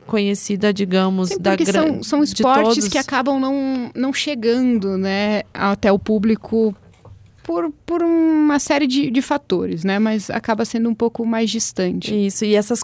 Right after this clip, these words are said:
Speaker 1: e essas conquistas, é, de certa forma, emocionantes, as, essas conquistas que elas são um pouco mais árduas, elas marcam mais. E a da Natália Falavinha foi uma que, eu acredito,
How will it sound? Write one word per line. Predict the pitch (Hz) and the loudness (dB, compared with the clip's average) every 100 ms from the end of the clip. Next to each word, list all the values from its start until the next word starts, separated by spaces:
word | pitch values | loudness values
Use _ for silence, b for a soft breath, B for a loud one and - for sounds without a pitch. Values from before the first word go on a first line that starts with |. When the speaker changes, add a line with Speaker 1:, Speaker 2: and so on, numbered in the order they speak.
| - | -4
Speaker 1:
e | - | 0
essas | 214 208 220 | 0 0 -2
conquistas, | - 220 208 - 220 - 233 202 180 170 - - - - b b b b | 0 0 -2 -4 -4 -2 0 2 2 0 -2 -6 -8 -12 b b b b
é, | - 190 180 175 175 175 175 170 | -2 0 2 2 2 2 0 -2
de | 165 | -4
certa | - 202 196 | -4 -4 -4
forma, | - 196 196 | -2 0 2
emocionantes, | 202 202 202 208 190 185 208 233 202 202 | 0 0 0 0 0 2 2 2 0 0
as, | 190 - - | 0 0 -4
essas | 196 202 | -4 -4
conquistas | - 202 - 202 - 208 | -4 -6 -4 -6 -2 -4
que | 208 | -2
elas | 196 | -2
são | - 208 196 - B B B B B | -2 -2 -2 -6 B B B B B
um | |
pouco | 196 208 214 | 0 0 2
mais | 226 214 208 196 | 0 2 2 2
árduas, | 185 220 233 208 180 175 | 2 0 2 2 2 2
elas | 185 185 196 | 2 2 0
marcam | 196 202 202 233 - 269 | 0 2 2 0 -2 -4
mais. | 277 240 196 180 175 | 0 2 2 0 -2
E | - 190 190 | -4 -2 0
a | |
da | 190 190 | 0 -2
Natália | 190 196 190 | -2 -4 -6
Falavinha | - 208 196 185 190 208 | -4 -2 -2 -2 -4 -4
foi | - 214 | -4 -2
uma | 202 196 208 | 0 -2 -4
que, | 208 - 208 202 196 | -6 -4 -2 0 0
eu | 190 | 0
acredito, | 190 - 202 190 196 190 214 | -4 -4 -6 -6 -6 -6 -6